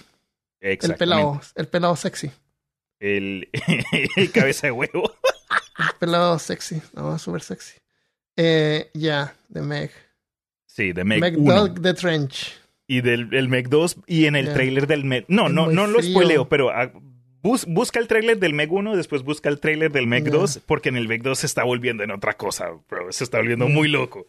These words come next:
Speaker 1: Oye, yo tengo en mi Plex guardada una película que también es de las profundidades de gente que va y se encuentran con profundos.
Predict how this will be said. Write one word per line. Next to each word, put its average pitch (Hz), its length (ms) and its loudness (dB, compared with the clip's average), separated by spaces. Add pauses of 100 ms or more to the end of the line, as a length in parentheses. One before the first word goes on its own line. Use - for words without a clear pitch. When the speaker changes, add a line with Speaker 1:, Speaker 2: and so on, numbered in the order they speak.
(720)
Speaker 1:
Oye, 220 300 2
yo 208 120 4
tengo 208 280 4
en 202 100 2
mi 185 100 2
Plex 185 640 -4
guardada 180 420 0
una 180 200 2
película 170 920 0
que 165 140 -4
también 165 280 -2
es 180 60 0
de 196 60 0
las 196 120 0
profundidades 196 560 2
de 170 40 0
gente 190 260 -4
que 175 120 -2
va 180 340 0 (600)
y 156 80 -2
se 185 80 0
encuentran 190 380 0
con 170 440 0 (640)
profundos. 151 920 -4